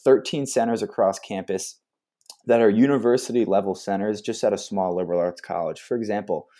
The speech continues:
maybe it's right down the road, which is our, um, our Centennial Center for Leadership, Entrepreneurship, or Innovation, where you might take your first public speaking class.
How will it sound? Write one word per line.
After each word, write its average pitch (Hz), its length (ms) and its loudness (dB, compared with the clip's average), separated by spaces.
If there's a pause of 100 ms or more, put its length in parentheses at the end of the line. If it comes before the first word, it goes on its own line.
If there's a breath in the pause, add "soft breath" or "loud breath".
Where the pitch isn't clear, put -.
(920 soft breath)
maybe 123 220 6
it's 127 140 4
right 120 160 8
down 117 160 6
the 113 80 -2
road, 104 480 6
which 98 300 -2
is 92 220 0
our, 90 400 4
um, 80 300 -6 (360)
our 95 120 2
Centennial 107 560 -2
Center 87 260 -4
for 90 160 -4
Leadership, 92 480 -2
Entrepreneurship, 90 840 -8
or 78 80 -8
Innovation, 85 640 -8
where 67 140 -6
you 90 80 -6
might 98 180 -6
take 98 160 -4
your 87 100 -10
first - 300 -8
public 90 240 -10
speaking 95 360 -10
class. - 500 -12